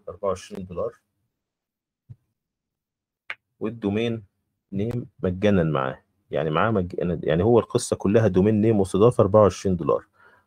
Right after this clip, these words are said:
أربعة وعشرين دولار لو ضربناها في أربعة حتى هتبقى من بتاع ألف جنيه مثلًا، آه، لو بالمصري يعني. آه، بيبقى معاك سنة كاملة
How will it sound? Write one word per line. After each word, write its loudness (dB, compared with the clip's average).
أربعة 2
وعشرين 2
دولار 2
لو 2
ضربناها 0
في -8
أربعة 4
حتى -2
هتبقى -4
من -2
بتاع -2
ألف -6
جنيه -8
مثلًا، -10
آه، -14
لو -2
بالمصري -4
يعني. -4
آه، -4
بيبقى 0
معاك 2
سنة -4
كاملة 0